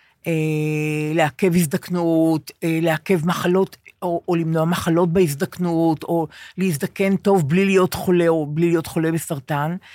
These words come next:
ואני שואלת את עצמי, מי מממן, אני מבינה שהקרן מממנת, אבל זה אירוע שתובע ממון רב, נכון?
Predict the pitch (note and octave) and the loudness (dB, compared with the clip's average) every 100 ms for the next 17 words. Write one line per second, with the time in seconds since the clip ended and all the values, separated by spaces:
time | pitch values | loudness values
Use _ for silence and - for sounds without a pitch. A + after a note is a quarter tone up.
0 | - - - - F3 F#3 - F#3 C#4 G#4+ | -20 -20 -20 -4 0 0 0 -2 -2 -4
1 | A#4 G#4 - A3 A3+ A#3 A3+ C#4+ D4 A#3+ | -6 -6 -2 0 2 2 2 2 0 0
2 | A3+ A#3+ B3 - - F3 E3 E3 B3+ - | 2 0 -4 -10 -4 -2 0 0 0 0
3 | F3 G3+ A3 G#3 F3+ E3+ D#3+ D#3 D3+ D3 | -2 0 0 2 0 0 -2 -2 -4 -4
4 | - E3 F3+ C4 F4+ - F3+ F3+ B2 F3 | -4 -4 -2 -2 -2 -6 -2 -2 0 0
5 | F3+ G#3 B3+ _ _ _ _ _ F#3 F#3+ | 2 2 -2 _ _ _ _ _ 4 6
6 | F#3+ G3+ A3+ F#4+ C#3+ D#3 - F#3 G#3 | 6 2 2 0 -2 -4 -2 0 0